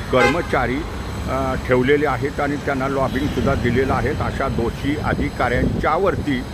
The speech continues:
कारवाई करा. मग हे शासनाचे कर्मचारीच नाही तर आरटीओमध्ये बसतातच कसे? हेही पत्र आम्ही मुख्यमंत्र्यांना आत्ताच दिले. आणखी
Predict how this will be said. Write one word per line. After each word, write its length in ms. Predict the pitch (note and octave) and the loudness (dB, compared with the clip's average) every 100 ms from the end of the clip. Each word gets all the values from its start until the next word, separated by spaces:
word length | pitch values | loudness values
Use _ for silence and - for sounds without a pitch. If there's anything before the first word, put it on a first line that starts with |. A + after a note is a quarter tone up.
| - - - - | -10 -10 -12 -6
कारवाई 420 | C3+ B2 A#2+ B2+ D3 - | -2 -2 -2 -2 -4 0
करा. 160 | E3 A#2 - - - | 2 2 -4 -4 -2
मग 140 | D#3 | 0
हे 160 | C#3 E3+ | 0 0
शासनाचे 460 | D#3 C#3 C#3+ D3+ | -2 -2 -4 -4
कर्मचारीच 640 | D#3 D3 C#3+ D#3 D#3+ D3+ C#3 | -2 0 0 0 0 -2 -2
नाही 220 | D3+ D3 | -2 0
तर 100 | D#3 | 0
आरटीओमध्ये 580 | D#3+ D3 - D#3+ D#3 D3+ | 0 0 0 -2 0 0
बसतातच 540 | D#3 D3+ - D3 E3 C3 | 0 0 -2 -2 -2 -2
कसे? 220 | C#3+ D#3+ - C3 - - | -4 -4 -6 -10 -6 0
हेही 260 | C#3 C3+ | 2 2
पत्र 320 | - D3 - | -2 -4 -4
आम्ही 340 | D#3+ C3+ C3 D3 | -2 -2 -4 -4
मुख्यमंत्र्यांना 760 | C#3+ - D3+ D3 D3 C#3 C#3+ | -4 -4 -2 -2 -2 -4 -4
आत्ताच 460 | D#3 E3 - C4 G3+ | -4 -4 -4 -2 2
दिले. 220 | F3 F3+ | 2 4
आणखी 300 | D#3+ B2+ B2 | 0 0 -4